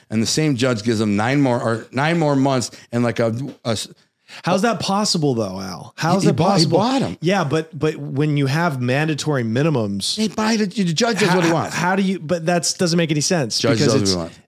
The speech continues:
Speaker 2: but the mandatory minimums are literally not letting the judge do what they want.
Speaker 1: He does. They did.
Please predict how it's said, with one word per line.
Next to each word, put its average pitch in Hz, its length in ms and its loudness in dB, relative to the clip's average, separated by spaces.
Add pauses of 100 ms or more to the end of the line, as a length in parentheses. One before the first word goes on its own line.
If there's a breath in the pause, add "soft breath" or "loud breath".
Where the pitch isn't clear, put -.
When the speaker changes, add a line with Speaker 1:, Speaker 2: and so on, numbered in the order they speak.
(200)
Speaker 2:
but 139 140 -4
the - 100 -4
mandatory 208 460 2
minimums 185 520 2 (140)
are 135 180 2
literally 147 800 2
not 131 340 0
letting 135 300 2
the 123 100 2
judge 120 380 0
do 123 100 2
what 117 140 0
they 107 80 0
want. 104 320 -2 (100)
Speaker 1:
He 110 140 -4
does. 104 400 -2
They 101 180 -2
did. 92 380 -2